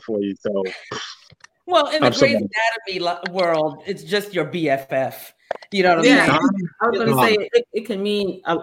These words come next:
Speaker 3: a lot of different things, and it's like, "I'm your pers-, you're my person," meaning if something happens to me, you're the person that I know that would, you know,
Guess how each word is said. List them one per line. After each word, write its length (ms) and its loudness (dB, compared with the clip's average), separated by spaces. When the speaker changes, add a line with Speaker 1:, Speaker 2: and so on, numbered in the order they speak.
Speaker 3:
a 60 -6
lot 260 2
of 180 -2
different 400 -4
things, 340 -8
and 140 -4
it's 160 -10
like, 220 -6
"I'm 200 2
your 120 2
pers-, 380 -2
you're 260 2
my 200 2
person," 520 2
meaning 360 2
if 400 0
something 680 0
happens 540 0
to 140 -4
me, 260 0
you're 380 0
the 100 0
person 440 -2
that 180 0
I 140 -4
know 240 2
that 200 -4
would, 280 0
you 140 0
know, 260 -6